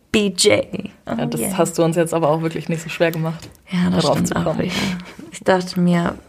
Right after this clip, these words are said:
Speaker 1: es ist noch früh am Morgen, vielleicht schon nicht unsere, ja, okay, für mich ist es früh am Morgen.
Speaker 2: <laughs>
Speaker 1: Ich habe spät gearbeitet, lass mich. Entsetzen macht sich indes in der Umgebung und der Gemeinde breit. Die Familie Lisk ist beliebt.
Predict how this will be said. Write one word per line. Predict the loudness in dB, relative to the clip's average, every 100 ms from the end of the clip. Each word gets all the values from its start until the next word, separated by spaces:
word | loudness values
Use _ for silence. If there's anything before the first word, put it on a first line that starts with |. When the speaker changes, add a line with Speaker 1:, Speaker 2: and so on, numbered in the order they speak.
| -4
Speaker 1:
es | -4
ist | -2 -2
noch | -2
früh | -2 2 4
am | 4
Morgen, | 2 2 2 0
vielleicht | -4 -4 -4 -8 -14 -10
schon | -4 0 2
nicht | 2 0
unsere, | -2 -2 -4
ja, | -4 -2 -2
okay, | -4 -10
für | -8 -4
mich | -4 -4
ist | -6
es | 0 0
früh | 2
am | 2 2
Morgen. | 2 0 0 -2
Speaker 2:
<laughs> | -4 -2 -2 0
Speaker 1:
Ich |
habe | -2
spät | -2 -2 -4 -2
gearbeitet, | -2 -2 -2 -4 -6 -4
lass | -6 -4
mich. | -8 -6 -8 -12 _ _
Entsetzen | -4 0 0 2 0 2
macht | 2 2
sich | -2 -2
indes | 2 2 2
in | 0
der | 2
Umgebung | 2 2 2 2 2
und | 2
der | 0
Gemeinde | 2 2 2 -2 -6
breit. | -8 -8 -8 -12 -20 -20 _ -12 -8
Die | 0
Familie | 4 4 6 4
Lisk | 4 2 0
ist | -4 0
beliebt. | 2 2 0 -4 -12 -16